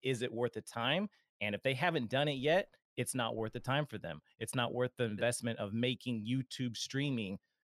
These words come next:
Speaker 1: a viable competitor for Twitch. Right now, it's just, like, v-, YouTube stuff. And, you know, yeah, you can also stream on here if you want to. We'll allow it. But they just,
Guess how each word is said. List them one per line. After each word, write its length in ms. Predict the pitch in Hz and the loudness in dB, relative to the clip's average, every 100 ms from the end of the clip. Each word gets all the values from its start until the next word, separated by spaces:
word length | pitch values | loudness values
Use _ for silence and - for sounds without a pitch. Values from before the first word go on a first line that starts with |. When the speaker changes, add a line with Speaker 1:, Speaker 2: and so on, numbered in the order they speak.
| _ _ | _ _
Speaker 1:
a 100 | 117 | -6
viable 880 | 104 131 127 131 135 117 131 127 - _ _ | -2 2 4 6 4 4 2 2 0 _ _
competitor 800 | - 113 - 151 139 110 98 95 - - | -8 -6 0 2 4 0 -2 -6 -14 -10
for 160 | 113 - | -8 -8
Twitch. 400 | - 135 107 - | -6 -2 -2 2
Right 180 | 135 131 | 2 2
now, 240 | 135 131 | 0 0
it's 120 | 123 - | 0 -4
just, 240 | 123 - | -6 -2
like, 240 | 107 - _ _ | -4 -4 _ _
v-, 220 | 92 90 - _ _ - 135 | -20 -20 -20 _ _ -2 0
YouTube 320 | 156 175 170 | 2 2 2
stuff. 420 | - 180 180 190 - _ _ _ | 2 4 4 2 -4 _ _ _
And, 400 | 113 117 113 113 95 | 0 2 2 0 -6
you 140 | 120 120 | -6 -4
know, 220 | 117 104 - | -4 -6 -6
yeah, 80 | 208 | -4
you 120 | 208 | -2
can 140 | 202 | 0
also 240 | 151 185 147 | 2 2 0
stream 280 | - 165 127 | 0 -2 0
on 120 | 110 | 0
here 140 | 107 | -4
if 100 | 95 | -6
you 100 | 101 | -6
want 240 | 98 113 - | -4 -4 -6
to. 280 | 90 87 101 | -10 -10 -4
We'll 200 | 123 110 | 0 0
allow 320 | 87 101 92 | 0 -2 -2
it. 140 | 80 - _ _ _ _ | -6 -10 _ _ _ _
But 180 | 101 - | -6 0
they 120 | 131 | 0
just, 280 | 131 135 | 0 -4